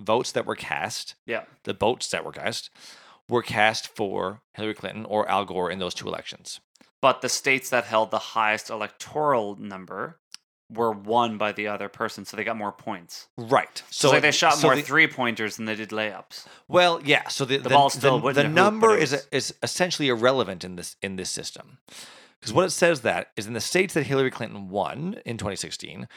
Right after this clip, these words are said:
Speaker 1: she won by some large margins. But it doesn't matter by how much you win. You can win California fifty-one to forty-nine, or you can win ninety-eight to two. You're still only getting fifty-five electoral votes.
Speaker 2: Sure.
Speaker 1: That is how many there are.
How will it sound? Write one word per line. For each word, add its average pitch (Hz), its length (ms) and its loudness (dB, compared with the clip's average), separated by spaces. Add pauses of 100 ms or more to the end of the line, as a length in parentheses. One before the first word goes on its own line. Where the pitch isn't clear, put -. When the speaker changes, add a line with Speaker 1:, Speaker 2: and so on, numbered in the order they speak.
(160)
Speaker 1:
she - 240 -2
won 131 300 0
by 110 120 4
some 110 220 -4
large 95 440 -2
margins. 123 540 -4 (200)
But 127 100 -2
it 127 60 -6
doesn't 156 400 0
matter 143 320 2
by 90 160 -2
how 92 120 -6
much 87 220 -8
you 90 80 -8
win. 85 260 -10
You 131 100 -2
can 170 160 -2
win 156 140 -2
California 127 680 -4
fifty-one 117 500 -2
to 101 60 -10
forty-nine, 101 640 -4 (180)
or 135 140 4
you 139 60 2
can 127 100 -8
win 117 160 -4
ninety-eight 113 520 0
to 95 100 -8
two. 143 480 -2 (240)
You're 127 120 -2
still 175 280 2
only 143 200 0
getting 117 300 2
fifty-five 95 380 -2
electoral 90 340 -4
votes. - 420 -6
Speaker 2:
Sure. 113 380 -4
Speaker 1:
That 123 160 6
is 123 120 0
how 120 100 2
many 110 220 -2
there 92 200 -2
are. 87 320 -2